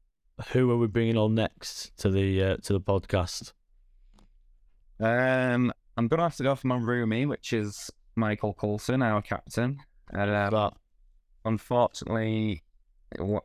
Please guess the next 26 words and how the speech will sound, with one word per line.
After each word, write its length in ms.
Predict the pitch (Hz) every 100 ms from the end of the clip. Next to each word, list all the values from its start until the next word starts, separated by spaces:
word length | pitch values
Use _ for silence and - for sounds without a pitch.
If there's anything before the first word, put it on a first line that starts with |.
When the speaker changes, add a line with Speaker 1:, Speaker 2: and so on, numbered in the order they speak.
| -
Speaker 2:
he 360 | 101 101 95
went 240 | 85 104 82
down 180 | 107 104
with 140 | 92
injury 400 | 98 101 98 95
yesterday. 640 | 104 104 - 92 92 113 123 _ - - - - - - - - - - -
So 560 | 107 107 107 107 104 - - -
hopefully 480 | - 123 120 - 113
it's 160 | 85 -
not 200 | 110 -
too 240 | - 104
bad, 300 | 101 107 117
and, 240 | 117 110 -
and 180 | 101 107
we'll 100 | 104
see 180 | -
him 80 | 107
again 260 | 104 104 104
before 280 | 101 110 107
the 80 | 104
end 120 | 101
of 40 |
the 60 | 98
season. 540 | - 101 104 104 113
Fingers 340 | 117 107 104 -
crossed. 580 | - 107 127 - -